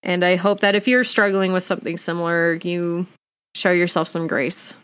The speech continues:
and that you know that as long as you're working towards it, that you are worthy of all the support and love you need. And maybe if you're not seeing it, that it's showing up in a different way than you expected.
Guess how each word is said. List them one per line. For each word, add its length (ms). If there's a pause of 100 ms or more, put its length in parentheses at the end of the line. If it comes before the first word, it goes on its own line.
(260)
and 580 (220)
that 220
you 160
know 200
that 180
as 120
long 280
as 180
you're 100
working 280
towards 400
it, 200
that 280
you 180
are 160
worthy 420
of 320
all 180
the 80
support 340
and 120
love 180
you 120
need. 380 (380)
And 480
maybe 280
if 120
you're 80
not 220
seeing 340
it, 240 (1080)
that 460
it's 200
showing 340
up 160
in 100
a 100
different 300
way 140
than 140
you 140
expected. 600